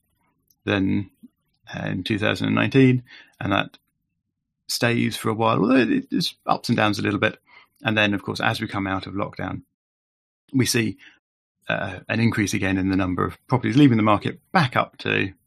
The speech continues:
two thousand nineteen levels and above. And again, you can, you can quite s-, nicely see the, the, uh, post-lockdown bump, <laughs> the, the release of pressure that had been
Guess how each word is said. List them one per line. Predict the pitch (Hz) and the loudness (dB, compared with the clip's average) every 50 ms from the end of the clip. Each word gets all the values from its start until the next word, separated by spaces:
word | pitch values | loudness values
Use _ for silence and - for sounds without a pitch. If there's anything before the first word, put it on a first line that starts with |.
| _ _ _ _ _ _ - | _ _ _ _ _ _ -4
two | 117 104 | -2 2
thousand | 113 107 98 104 101 101 | 2 2 2 2 -2 -2
nineteen | 101 104 98 - 123 120 117 | -2 -2 0 2 2 2 4
levels | 120 120 113 113 113 113 107 - - - | 2 2 0 0 -2 -2 -4 -6 -12 -6
and | - 127 127 120 110 | 0 2 2 2 2
above. | 107 110 107 104 104 - - _ _ _ _ _ _ _ _ _ _ _ _ _ _ _ _ - | 2 0 0 0 -2 -4 -10 _ _ _ _ _ _ _ _ _ _ _ _ _ _ _ _ 0
And | 131 127 123 127 135 135 - - _ _ _ _ _ _ _ _ _ | 2 4 4 4 4 2 0 -4 _ _ _ _ _ _ _ _ _
again, | 131 131 143 131 117 113 | 2 4 4 4 4 2
you | 113 110 | 0 -2
can, | 101 123 117 117 113 - - | 0 2 2 2 2 0 0
you | - 117 | -2 0
can | 104 117 | 0 0
quite | - - 123 110 | 0 2 0 0
s-, | 123 - - - - - | 0 -4 -6 -8 -6 -2
nicely | 117 117 113 110 - - 104 | -2 0 0 -2 -2 -4 -6
see | - - 117 110 107 98 | -2 0 0 0 0 -2
the, | - 107 104 101 95 - _ _ _ _ _ _ _ _ _ _ _ _ 247 - | -2 -2 -2 -2 -4 -6 _ _ _ _ _ _ _ _ _ _ _ _ -20 -14
the, | - 110 113 107 - - _ _ _ _ _ _ _ _ _ _ _ _ _ _ _ - | -6 -4 -4 -4 -4 -6 _ _ _ _ _ _ _ _ _ _ _ _ _ _ _ -10
uh, | 113 107 110 104 - - _ _ - | -10 -8 -8 -10 -12 -16 _ _ 2
post-lockdown | 135 143 131 123 - - 120 120 - - - - 107 104 104 98 101 95 | 6 6 6 6 4 2 0 0 0 -2 -4 -4 -2 0 0 0 0 2
bump, | - 110 107 113 - - - - | 2 2 2 0 -2 -6 -12 -14
<laughs> | - - 143 131 - - - - _ | -4 -4 -4 -4 -4 -8 -18 -8 _
the, | 107 101 110 | -6 -4 -4
the | 104 110 | 0 2
release | 117 117 127 139 143 135 - - | 4 6 10 10 10 10 8 4
of | 113 - - | -2 -6 -4
pressure | - - 117 - - 113 110 - | -4 -4 -4 -2 -4 -6 -4 -2
that | - 120 | 0 0
had | 110 107 | 0 2
been | - 113 104 110 104 | 2 2 2 2 -2